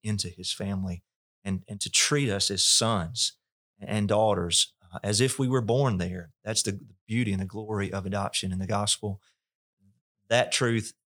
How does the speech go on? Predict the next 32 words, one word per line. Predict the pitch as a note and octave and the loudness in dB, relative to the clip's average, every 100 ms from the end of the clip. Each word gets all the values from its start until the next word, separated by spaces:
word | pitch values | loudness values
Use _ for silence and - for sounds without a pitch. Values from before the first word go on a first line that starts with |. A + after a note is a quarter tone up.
| _ _ _ _ _ _ _ _ | _ _ _ _ _ _ _ _
pressed | - C3+ B2 - | 2 6 6 4
upon | G#2 A2+ G2+ | 0 0 0
our | F#2+ | 2
<laughs> | |
souls | F2 - A2 - G2+ F#2 E2+ | 2 2 2 2 -2 -2 -8
that, | A2 | -6
you | G#2+ | -4
know, | G#2 | -2
we | A2 A#2+ | 0 2
have | A2 G#2+ | 2 0
to, | G#2+ G#2 - _ G2+ _ | -4 -6 -10 _ -20 _
to, | A2 F#2+ _ _ _ _ | -6 -6 _ _ _ _
to | - F#2+ F#2+ - | -2 -2 -2 -4
reciprocate | G#2+ - A#2+ - F2+ - F#2+ | 2 4 4 0 -6 -4 -4
that, | - F#2 | -4 -4
or | F2+ F#2 | -2 0
reflect | G2 G2+ B2 A#2 - | 0 2 2 2 0
that | F2 E2+ D#2 _ - | -10 -12 -14 _ -8
in, | G2 F#2+ | -6 -4
in | G2 | -4
the | G2+ | 0
way | G#2 | 2
we | G2+ G2 | 2 0
live, | F#2+ G2 F#2 G2 | -2 -2 -4 -6
to, | - | -10
to | - - | -20 -10
do | G2 G2+ | -6 -4
that | G2+ - _ | -4 -8 _
for | F2 | -4
somebody | - F#2+ F#2 E2+ F#2 | -2 -2 -4 -8 -10
else. | F2 - | -8 -4
So, | - F#2+ | -2 -2